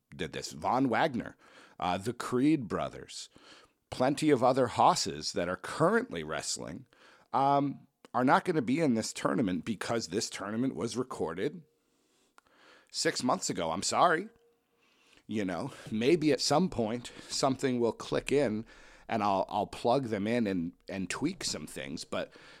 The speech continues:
this tournament is three quarters of the way recorded. Uh,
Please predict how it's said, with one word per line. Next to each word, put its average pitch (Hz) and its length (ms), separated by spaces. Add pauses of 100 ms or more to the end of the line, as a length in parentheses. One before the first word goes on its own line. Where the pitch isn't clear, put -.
this 117 240
tournament 123 420
is - 300
three 131 280
quarters 131 460
of 98 80
the 101 80
way 95 160
recorded. 90 580 (480)
Uh, 90 300